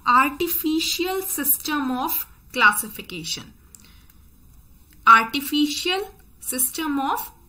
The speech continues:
classification। अब सबसे पहली बात जो आपको याद रखनी है, वो ये याद रखनी है कि artificial classification system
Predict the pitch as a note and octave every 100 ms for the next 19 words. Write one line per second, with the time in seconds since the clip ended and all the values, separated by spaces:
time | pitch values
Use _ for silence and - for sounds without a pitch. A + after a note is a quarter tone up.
0 | - A#3+ A3 - G#3 G#3 - - - -
1 | - - - - - - F4+ G4 - -
2 | - - D#4 D#4 G4+ G#4 E4 D4+ E4 C#4+
3 | C4+ A#3+ D4+ C#4+ D4 D4 A3 G#3+ A3+ C4
4 | C4+ C4 B3+ B3 B3 C4 C#4 C4+ G#3+ C4+
5 | D4+ C4 A#3 A3+ A3+ A#3 A#3 A3+ A#3 C4
6 | D4+ - A#3 A#3 A3+ D4 D4+ D4 D4 F4+
7 | F4 E4+ C4+ A#3+ B3 A3+ B3 A#3+ - D4
8 | C#4 - C#4+ C#4 - C#4 B3+